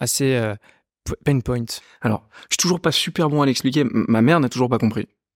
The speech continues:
Speaker 2: Euh, elle va regarder le podcast, elle dira, « Ah, bien sûr, j'ai compris. » Elle a rien compris du tout. Euh, mais en gros, le cloud, c'est quand, au lieu de t'avoir tes propres serveurs, tu vas louer les serveurs de quelqu'un d'autre.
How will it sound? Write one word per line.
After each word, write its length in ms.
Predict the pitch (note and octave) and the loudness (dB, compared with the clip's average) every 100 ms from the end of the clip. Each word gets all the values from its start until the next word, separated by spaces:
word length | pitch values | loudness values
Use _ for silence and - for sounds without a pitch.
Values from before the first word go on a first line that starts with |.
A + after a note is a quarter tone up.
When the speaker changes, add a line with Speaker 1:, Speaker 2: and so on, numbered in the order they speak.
| _ - | _ -6
Speaker 2:
Euh, 100 | - | -4
elle 120 | - | -2
va 80 | G#2 | 0
regarder 200 | G#2 A2 | 0 0
le 80 | A2 | -2
podcast, 380 | G#2+ - A2 A2 | -4 -6 -6 -4
elle 60 | |
dira, « 160 | A2 G2+ | -2 -2
Ah, 20 | |
bien 140 | C3 E3+ | -2 -2
sûr, 200 | A3+ G#3+ | -2 -4
j'ai 100 | C#3+ | -2
compris. » 240 | A#2+ - | -4 -4
Elle 60 | - | -6
a 40 | |
rien 120 | A2 A2+ | -6 -6
compris 180 | A#2+ | -8
du 80 | A2+ | -10
tout. 180 | - F3+ _ - - - - - | -12 -16 _ -16 -14 -14 -14 -2
Euh, 720 | A2 A2+ A2 A2 G#2+ G#2+ G#2+ - | 2 4 4 4 6 4 4 4
mais 480 | B2 C#3 D3 C#3 - _ | 4 6 4 2 -2 _
en 100 | D3 | 0
gros, 180 | D3 D3+ | 2 4
le 120 | C3 | 2
cloud, 260 | A2+ D3+ F#3+ | 2 0 2
c'est 140 | - | -2
quand, 180 | A#2+ A#2+ C3 | 0 -2 0
au 80 | D#3 | 0
lieu 100 | E3+ | 0
de 40 | |
t'avoir 360 | D3 C#3 C#3+ - | 0 0 -2 -4
tes 80 | |
propres 380 | A#2 - D3+ C3 | -4 -4 -4 -4
serveurs, 440 | - A#2 A#2+ D#3 F#3+ | -2 -2 0 -2 -2
tu 120 | B2 | -2
vas 100 | A#2 | 2
louer 260 | B2 D#3+ | 4 4
les 100 | E3 | 2
serveurs 360 | B2 B2 C3 D3+ | 0 0 0 -2
de 80 | A#2+ | -2
quelqu'un 300 | C3+ A#2+ G#2 | -4 -4 -6
d'autre. 180 | - | -8